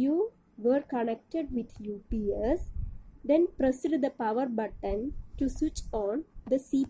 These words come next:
P U. Okay, then C P U is switched on. So biggest button on the C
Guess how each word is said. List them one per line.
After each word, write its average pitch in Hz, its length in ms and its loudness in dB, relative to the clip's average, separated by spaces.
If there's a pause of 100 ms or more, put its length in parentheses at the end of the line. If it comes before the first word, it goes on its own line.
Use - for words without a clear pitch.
P 277 60 4
U. 214 380 2 (240)
Okay, 285 380 -2 (100)
then 320 220 0 (280)
C 269 220 0
P 294 80 4
U 302 300 2
is - 160 -6 (220)
switched - 460 -6 (180)
on. 214 360 -2 (480)
So 233 420 0 (1500)
biggest 302 580 2
button 269 480 2 (200)
on 247 240 4
the 269 100 4
C 226 260 -2